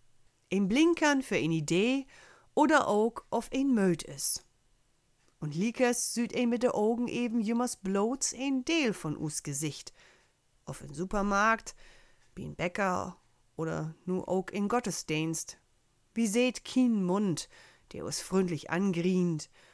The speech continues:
oder Lippen, der sich zusammenkniept. Viel von us Gesicht blifft bedeckt.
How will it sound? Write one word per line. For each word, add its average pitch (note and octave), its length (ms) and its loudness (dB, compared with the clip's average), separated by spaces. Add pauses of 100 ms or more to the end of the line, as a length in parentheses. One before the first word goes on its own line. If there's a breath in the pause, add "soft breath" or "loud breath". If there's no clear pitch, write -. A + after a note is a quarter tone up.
(160 soft breath)
oder F#3 180 2
Lippen, G3+ 500 0
der E3+ 140 2
sich F3+ 180 0
zusammenkniept. F#3+ 1000 0 (1120)
Viel C#4+ 300 0
von G3+ 300 -2
us B3+ 400 -4
Gesicht F3 580 -4
blifft E3+ 380 -4
bedeckt. - 640 -12